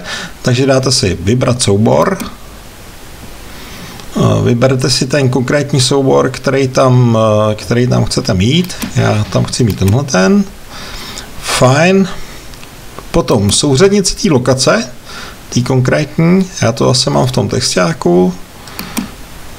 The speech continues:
Takže lokace, uk-, ukázat na mapě. Výborně. Já bych se ještě vrátil, vrátil možná, eh,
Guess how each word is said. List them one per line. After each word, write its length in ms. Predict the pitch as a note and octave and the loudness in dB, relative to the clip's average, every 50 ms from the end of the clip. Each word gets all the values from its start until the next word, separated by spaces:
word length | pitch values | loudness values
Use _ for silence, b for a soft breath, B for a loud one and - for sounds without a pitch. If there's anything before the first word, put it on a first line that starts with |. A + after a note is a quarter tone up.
| - - - - - - - - - - - - - - - - - - - - - - - - - - - - - - - - - - - - - - - - - - - - - - - - - - - - - - - - - - - - - | -16 -14 -14 -14 -14 -12 -12 -12 -10 -12 -12 -14 -16 -14 -12 -10 -8 -8 -8 -8 -8 -8 -10 -12 -12 -14 -14 -14 -14 -14 -14 -14 -16 -14 -16 -14 -12 -12 -12 -10 -6 -6 -6 -6 -8 -14 -14 -14 -14 -14 -14 -14 -14 -14 -14 -14 -14 -14 -12 -8 -4
Takže 600 | - B2 A#2 G#2 G2 F#2 F#2 F2+ F2+ F2 E2+ E2+ E2 - - - - - - - - - - - - - - - - - - - - | -2 0 0 2 2 0 2 2 2 2 2 0 -2 -4 -8 -12 -12 -12 -12 -12 -10 -10 -10 -8 -8 -10 -8 -4 -4 -4 -4 -2 -4
lokace, 600 | D3 B2+ - F3+ F3+ - - G#3 G3 F#3 F#3+ G3 F#3+ B B B B B B B B - | -2 0 0 0 0 0 2 2 2 2 2 -2 -6 B B B B B B B B -4
uk-, 220 | B2+ B2 - - - | -2 -2 -2 -4 -2
ukázat 420 | - C3 - E3+ D#3+ C#3+ A2+ G2 F#2 | -2 0 2 2 2 2 2 2 2
na 80 | G2+ | 4
mapě. 480 | A2 D3+ D#3 - - G3 G3+ G#3 A3 A3+ - - - - - - - - - - - - - - - - - - - - - - - - - - - - - - - - - - - | 4 4 2 4 2 2 4 2 0 -2 -6 -10 -18 -20 -20 -18 -18 -18 -18 -18 -18 -18 -18 -18 -18 -18 -18 -18 -18 -16 -16 -16 -16 -16 -16 -16 -16 -14 -14 -14 -12 -14 -8 -2 0
Výborně. 460 | A#2+ A2+ A#2+ C3+ C#3+ D#3 E3+ E3+ D#3+ B B B B B B B - | 2 2 4 4 4 4 2 0 0 B B B B B B B 0
Já 60 | B2 | 0
bych 120 | D#3 - | 2 2
se 80 | - G#3 | 4 2
ještě 220 | F#3+ - - A#3 | 4 4 4 4
vrátil, 720 | G#3+ G3 F3+ E3 - - G#3+ G#3+ G#3+ G#3+ G#3+ E3+ C#3+ C#3 C3 B2+ C#3 D3 C#3+ - | 4 4 4 2 2 4 4 4 4 4 4 2 2 2 2 2 2 2 2 2
vrátil 680 | - C3 B2+ C#3 D3 D3 C#3+ C3 B2+ - F#3+ G3+ G3+ G3 | 2 2 4 4 4 4 2 0 0 4 6 6 6 6
možná, 560 | F3 D#3+ C#3+ C#3+ D#3+ F3+ F#3+ G3 G3 G3+ G3 | 4 4 4 4 4 4 4 4 4 4 2
eh, 1040 | F#3+ F#3 F#3 F3+ E3 D3+ D3+ D3+ D#3 D3+ D#3 - D#3 D#3+ D#3+ D#3 D3+ D3+ C#3+ C3 | 4 4 4 4 4 4 4 6 4 6 6 4 4 4 4 2 2 0 0 -2